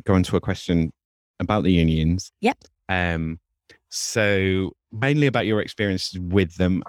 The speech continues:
Speaker 1: So if you have been in a union, if you've been asked to be in a union, and then, um, when you've interacted with them, how those interactions have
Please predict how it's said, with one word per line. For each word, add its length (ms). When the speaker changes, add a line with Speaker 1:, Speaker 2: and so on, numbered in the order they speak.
Speaker 1:
So 800
if 440
you 360
have 200
been 460
in 180
a 20
union, 440
if 120
you've 80
been 160
asked 220
to 160
be 200
in 100
a 40
union, 720
and 300
then, 460
um, 500
when 340
you've 200
interacted 680
with 160
them, 140
how 180
those 260
interactions 720
have 120